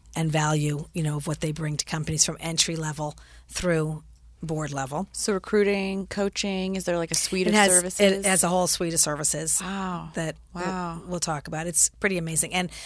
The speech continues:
Speaker 1: the feeder is the Girls Lounge at Conference is mid-level to senior level, and Girls Lounge at Campus will be entry level, filling the pipeline.
Speaker 2: Mm-hmm.
Speaker 1: But really giving companies access to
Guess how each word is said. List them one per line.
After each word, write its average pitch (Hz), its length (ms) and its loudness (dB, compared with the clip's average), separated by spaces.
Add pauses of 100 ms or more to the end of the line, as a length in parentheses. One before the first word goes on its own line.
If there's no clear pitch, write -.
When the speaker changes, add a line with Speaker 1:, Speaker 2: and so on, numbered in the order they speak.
(160)
Speaker 1:
the 208 80 2
feeder 233 420 6
is 175 200 4
the 190 100 2
Girls 180 260 6
Lounge 170 200 2
at - 80 -10
Conference 165 480 0
is 165 100 2
mid-level 160 540 0
to 156 120 0
senior 170 360 4
level, 147 420 -2 (240)
and 175 160 -2
Girls 175 280 6
Lounge 170 180 2
at 147 80 -8
Campus 170 580 2
will 170 200 0
be 165 180 -4
entry 160 320 0
level, 143 340 -4 (180)
filling 165 280 -2
the 151 60 -10
pipeline. 147 500 -4
Speaker 2:
Mm-hmm. 185 480 -4 (320)
Speaker 1:
But - 160 2
really 254 200 8
giving 220 400 4
companies 202 520 0 (100)
access 165 640 2
to 160 300 0